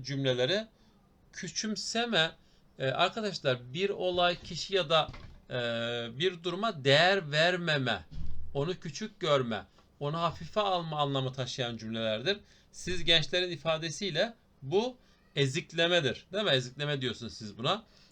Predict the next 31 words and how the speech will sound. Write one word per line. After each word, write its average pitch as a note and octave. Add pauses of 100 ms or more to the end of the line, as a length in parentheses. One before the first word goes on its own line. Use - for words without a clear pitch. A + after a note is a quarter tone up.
"Sen G3
kim? F#3
Bu E3+
sınavı D#3+
kazanmak D3 (200)
kim?" A2+ (380)
Değil G#3+
mi? C#3 (280)
Burada G3+
küçük A3
görüyor, C3
değil G3
mi? D#3
Bu D#3+ (140)
ifadeyi C#3
kullanan C#3+
kişi. - (440)
O G3
okuyup F#3
da F3
adam E3
olacakmış. C3 (220)
Değil G3
mi? E3+
Onu D3
hafife C#3+
alıyor, A#2+
onun B2+
çalışmalarını. A#2+ (300)
O F#3
yüzden D#3